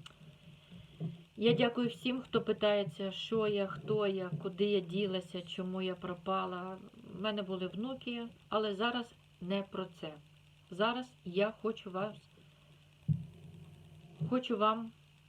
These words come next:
ну, не знаю, повідомити, може, подумаєте, що я зварювала на цій війні. Ні. Е, я ц-, знімала,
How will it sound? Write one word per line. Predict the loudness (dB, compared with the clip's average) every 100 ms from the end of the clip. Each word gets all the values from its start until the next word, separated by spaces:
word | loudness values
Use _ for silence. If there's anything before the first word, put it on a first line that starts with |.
| -20
ну, | -12 -4
не | -2
знаю, | 2 2 2
повідомити, | 0 -2 0 0 0 -4 -4
може, | 0 0
подумаєте, | -2 -6 -6 -6 -8 -10
що | -10
я | -8 -8
зварювала | -6 -6 -4 0 0 0 0
на | -4
цій | -4 -6
війні. | -6 -6 -8 -10 -6
Ні. | -2 -2 -6 -12 -20 -20 -20 -20 -20 -20 -20 -20 -20 -18 0
Е, | 4 4 4 2 0 -4 -8 -12 -18 -20 -20 -20 -20 -20 -20 -20 -20 -20 -20 -20 -20 -20 -20 -14
я | -2 0 0
ц-, | -2 -6 -4
знімала, | 0 2 4 2 2 -4